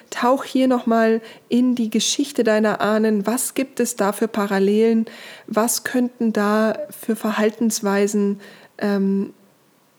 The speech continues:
ja, gerade sichtbar werden? Was wird vielleicht auch durch deine Kinder sichtbar,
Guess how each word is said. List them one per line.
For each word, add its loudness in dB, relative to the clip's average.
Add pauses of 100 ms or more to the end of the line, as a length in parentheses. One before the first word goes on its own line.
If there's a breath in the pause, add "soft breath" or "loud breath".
(1500)
ja, -2
gerade 0
sichtbar 0
werden? 0
Was -2
wird 2
vielleicht 2
auch 0
durch -2
deine 2
Kinder 2
sichtbar, -2